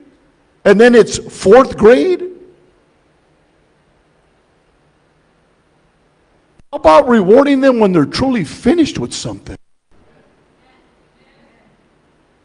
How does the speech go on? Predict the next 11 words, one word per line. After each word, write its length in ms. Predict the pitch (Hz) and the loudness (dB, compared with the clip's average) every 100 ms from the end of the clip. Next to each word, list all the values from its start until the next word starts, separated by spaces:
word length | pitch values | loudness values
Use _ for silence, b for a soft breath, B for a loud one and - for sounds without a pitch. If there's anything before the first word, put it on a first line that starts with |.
| _ _ _ _ _ _ _ _ _ _ _ _ _ _ _ _ - | _ _ _ _ _ _ _ _ _ _ _ _ _ _ _ _ 2
We 120 | 262 | 4
don't 140 | 294 | 6
want 180 | 269 269 | 4 4
to 60 | 208 | 2
wait. 720 | 165 320 381 330 - - - _ _ _ _ _ _ _ _ _ _ _ _ _ _ _ _ _ _ _ _ - | 2 2 0 -4 -10 -18 -20 _ _ _ _ _ _ _ _ _ _ _ _ _ _ _ _ _ _ _ _ -2
How 120 | 262 - | 0 2
about 120 | 285 | 2
a 80 | 233 | 4
box 320 | 247 - - | 2 2 0
of 140 | 214 | 0
crayons? 840 | - 254 285 269 - - - - | 2 4 4 0 -2 -6 -14 -20